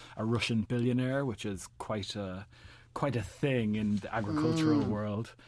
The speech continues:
Speaker 1: You can just hear all those jaws dropping and hitting
Speaker 2: That's
Speaker 1: the floor,
Speaker 2: selling out
Speaker 1: can't
Speaker 2: big
Speaker 1: you?
Speaker 2: time, yeah.
Speaker 1: <laughs> But, but Jura is very much one of the homes of natural wine, and, and there's a reason for that.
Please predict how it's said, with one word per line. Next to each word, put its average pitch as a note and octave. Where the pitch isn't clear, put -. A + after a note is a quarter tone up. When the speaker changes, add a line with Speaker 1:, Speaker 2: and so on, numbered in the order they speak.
Speaker 1:
You B2
can A#2+
just C3+
hear B2+
all A#2
those A2
jaws A2
dropping G2
and G2+
hitting A2
Speaker 2:
That's C3
Speaker 1:
the D3
floor, B2
Speaker 2:
selling A#2+
out A#2+
Speaker 1:
can't A2
Speaker 2:
big A#2+
Speaker 1:
you? B2+
Speaker 2:
time, A2
yeah. -
Speaker 1:
<laughs> -
But, D3
but C#3+
Jura D3+
is C#3
very D3+
much C#3
one C#3
of C3
the B2
homes B2
of B2
natural A#2+
wine, E3
and, E3
and D3+
there's D3+
a D3+
reason D#3
for G2+
that. G#2